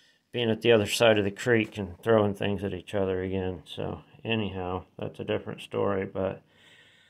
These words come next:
this is, uh, awesome stuff, guys, and, you know, you too can go find this stuff. And I actually left one of these. I was just telling my better half this morning that that right there, folks,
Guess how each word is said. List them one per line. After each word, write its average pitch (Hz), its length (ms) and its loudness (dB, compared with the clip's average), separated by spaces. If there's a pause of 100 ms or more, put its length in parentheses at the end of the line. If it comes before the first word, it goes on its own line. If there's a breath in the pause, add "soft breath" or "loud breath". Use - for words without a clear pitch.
(300 soft breath)
this 113 220 -12
is, 104 220 -8
uh, 101 300 0 (1400 loud breath)
awesome 110 360 -6
stuff, 101 380 -8
guys, 98 600 -2
and, 98 420 -4 (840 soft breath)
you 113 120 -12
know, 98 180 -4 (140)
you 101 120 -10
too 131 220 -2
can 120 180 -4
go 98 120 2
find 95 320 -4
this 95 160 -4
stuff. 92 400 -6
And 95 100 -10
I 98 60 -6
actually 110 360 -6
left 110 480 0
one 104 220 -4
of 104 80 -4
these. 101 240 -2
I 98 40 -6
was 98 180 -8
just 104 260 -10
telling 107 380 -4 (720 loud breath)
my 110 80 -10
better 104 380 -2
half 104 400 -2
this - 240 -12
morning 101 500 -2 (240 loud breath)
that 95 240 -14
that 104 240 -4
right 101 300 -2
there, 101 180 -2
folks, 98 500 -6